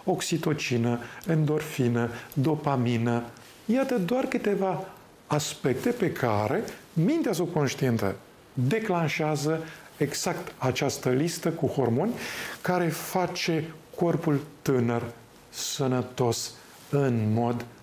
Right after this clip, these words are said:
special fericit. Ei bine, în acest moment al echinocțiului,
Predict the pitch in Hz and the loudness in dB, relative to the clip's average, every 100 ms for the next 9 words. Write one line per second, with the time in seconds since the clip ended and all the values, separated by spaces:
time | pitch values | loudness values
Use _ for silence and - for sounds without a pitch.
0 | - - - 127 113 117 110 120 107 107 | -14 -10 -2 0 2 0 0 2 0 0
1 | 101 - - 175 190 165 87 - - - | -2 -4 0 2 4 2 0 -6 -18 -20
2 | - - - - 131 117 107 190 190 202 | -20 -20 -14 -2 2 2 2 -2 0 2
3 | 170 127 95 - - - - 135 120 123 | 2 0 -2 -6 -18 -18 -2 2 2 2
4 | 160 214 196 147 - 151 175 170 | 0 0 2 0 0 0 2 -2